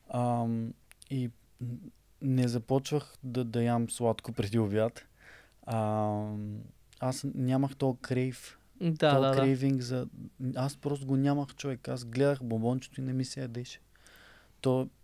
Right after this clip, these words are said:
Speaker 1: той е наркотик и колкото повече ядеш, толкова повече искаш да ядеш. А,
Speaker 2: Абсолютно съм съгласен.
Speaker 1: всъщност преди няколко епизода имаше тук, а, в подкаста, а, една, а, доктор,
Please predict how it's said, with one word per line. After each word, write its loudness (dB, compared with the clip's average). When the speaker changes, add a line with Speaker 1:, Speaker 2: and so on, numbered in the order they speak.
Speaker 1:
той 6
е 6
наркотик -2
и -16
колкото -4
повече -4
ядеш, -4
толкова -8
повече -8
искаш -12
да -8
ядеш. -6
А, 2
Speaker 2:
Абсолютно 0
съм -4
съгласен. 0
Speaker 1:
всъщност -4
преди -2
няколко 0
епизода -4
имаше -4
тук, -8
а, -2
в -4
подкаста, -4
а, -4
една, -6
а, -4
доктор, -6